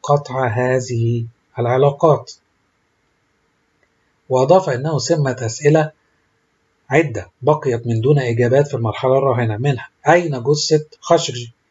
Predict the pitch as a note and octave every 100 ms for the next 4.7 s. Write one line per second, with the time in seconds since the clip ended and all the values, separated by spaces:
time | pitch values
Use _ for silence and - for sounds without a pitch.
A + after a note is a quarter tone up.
0 | _ - F3 D#3 A2 G2+ A#2 D3 C#3 A#2+
1 | A#2 A#2+ C3+ C#3 C#3+ D3+ - - E3 A2+
2 | - _ _ _ A2+ A#2 D3 B2+ A#2 D3+
3 | E3 - B2 B2 A#2 A#2+ C3+ C#3+ B2+ A2
4 | A2+ C3+ D3 - E3 D3+ A2+